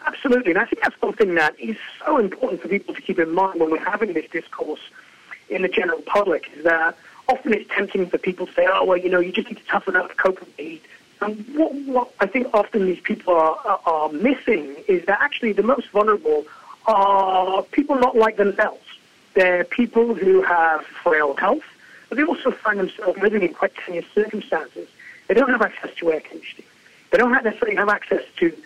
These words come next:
clean water. They may not have social cohesion. They may not be linked up with people in society. Often the most vulnerable are found dead at home, living alone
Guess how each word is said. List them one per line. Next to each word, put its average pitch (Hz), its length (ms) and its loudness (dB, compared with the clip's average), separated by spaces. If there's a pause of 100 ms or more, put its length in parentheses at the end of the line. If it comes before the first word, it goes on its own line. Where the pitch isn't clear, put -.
(200)
clean 170 280 0
water. 156 340 2
They 170 100 0
may 220 160 4
not 240 240 2
have 233 360 2 (460)
social 202 280 0
cohesion. 175 600 0
They 160 140 2
may 196 260 0 (240)
not 196 380 0
be 180 360 -2
linked 190 360 2
up 208 160 0
with 185 160 0
people 185 280 -4
in 165 140 -4
society. 175 640 -4 (360)
Often 185 480 -2
the 165 100 2
most 180 320 2
vulnerable 180 600 2 (280)
are 214 60 0
found 185 380 0
dead 190 300 0 (220)
at 185 180 2
home, 180 520 0 (300)
living 202 420 2
alone 151 580 0